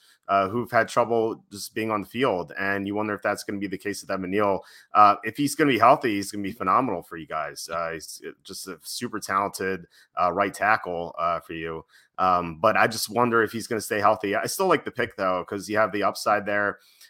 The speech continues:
Um, it was between him and Charles Cross at seven. Uh, and, you know, I, I feel like you can't go wrong with either. Like, they, they both have their downsides,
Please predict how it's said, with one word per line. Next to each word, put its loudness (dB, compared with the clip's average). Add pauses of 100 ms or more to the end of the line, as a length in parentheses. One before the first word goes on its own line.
(140)
Um, 4
it -2
was -2
between -2
him 2
and -6
Charles 2
Cross 0
at -18
seven. -6 (380)
Uh, 4
and, -2
you -4
know, 0
I, 0
I -4
feel 0
like 4
you -8
can't 0
go 6
wrong 2
with -4
either. 2
Like, -4
they, 2
they 2
both 2
have 8
their 0
downsides, 4